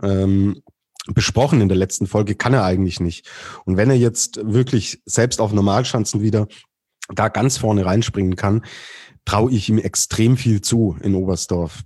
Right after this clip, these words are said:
Die Großschanze, wow, er kennt die, er liebt die, er hat da, ähm, zweimal gewonnen in Folge.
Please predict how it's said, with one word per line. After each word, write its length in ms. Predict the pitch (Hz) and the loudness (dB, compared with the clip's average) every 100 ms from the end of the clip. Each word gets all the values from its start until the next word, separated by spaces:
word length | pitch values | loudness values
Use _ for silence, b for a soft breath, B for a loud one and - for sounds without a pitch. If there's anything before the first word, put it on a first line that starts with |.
| _ - | _ -6
Die 80 | 110 | -4
Großschanze, 840 | 110 139 - 104 85 107 127 143 | 0 0 0 0 0 0 -2 -4
wow, 260 | - 92 95 | -4 -2 0
er 100 | 92 | -2
kennt 360 | - 127 156 117 | 0 0 0 0
die, 180 | 107 | 2
er 100 | 101 | 2
liebt 360 | 101 113 160 - | 2 2 0 -2
die, 160 | 104 117 | 0 2
er 220 | 110 92 | 0 -2
hat 200 | 113 - | -4 -2
da, 300 | 113 104 98 B B B B B - | -2 0 -2 B B B B B -2
ähm, 500 | 101 98 101 98 - - | 0 2 2 0 -4 -8
zweimal 380 | - 104 127 | -2 2 2
gewonnen 440 | 131 98 110 165 185 | 2 0 0 0 -2
in 100 | 104 | -4
Folge. 600 | 95 110 120 143 170 190 | -4 0 0 0 -2 -4